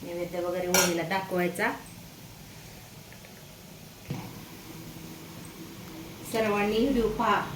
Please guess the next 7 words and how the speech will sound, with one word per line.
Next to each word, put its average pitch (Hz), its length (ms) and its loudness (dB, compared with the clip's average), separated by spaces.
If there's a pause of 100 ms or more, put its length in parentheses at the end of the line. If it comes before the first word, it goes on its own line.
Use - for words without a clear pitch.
(120)
संपूर्ण 185 500 2 (1120)
आणि 202 420 4 (420)
लाईक 214 360 8 (180)
करा, 233 420 10
शेअर 226 440 8
करा 240 240 12
व्हिडिओ. 226 340 8